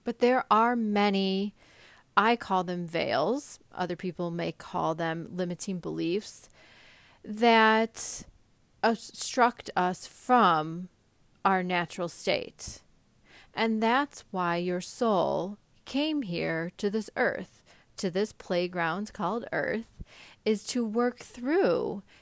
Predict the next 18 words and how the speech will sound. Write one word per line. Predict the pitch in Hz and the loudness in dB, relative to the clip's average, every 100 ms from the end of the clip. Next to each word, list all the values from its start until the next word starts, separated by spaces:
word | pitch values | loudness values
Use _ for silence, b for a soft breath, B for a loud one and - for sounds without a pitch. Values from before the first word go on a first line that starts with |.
| b | b
these | 190 214 202 170 | -2 0 0 -2
limiting | 190 190 185 175 - 185 160 | -4 -2 -2 -2 -4 -6 -4
beliefs, | 170 156 - - - - - - | -4 -4 -6 -8 -8 -10 -10 -4
is | 190 - | -4 -4
to | - 233 226 | -6 -2 -2
lift | 208 214 254 - - 175 | 0 4 4 4 -10 -4
these | 185 160 | -2 -2
veils, | 147 170 78 78 - - - B B | -4 -2 -2 -2 -6 -10 -12 B B
is | 220 240 - | 0 0 0
to | - 233 202 | -4 -2 -4
grow | - 180 196 185 175 - | -6 0 2 2 0 -2
and | - 165 | -6 -6
evolve. | 160 - - - - - 202 - - _ B B B | -4 -2 0 0 -4 -8 -14 -20 -20 _ B B B
We | 202 247 262 | 0 4 4
did | 247 233 | 2 2
not | 233 - | 2 -2
come | - 240 262 285 | -6 0 2 0
here | 262 180 180 170 156 175 202 | -2 -2 2 2 2 0 -4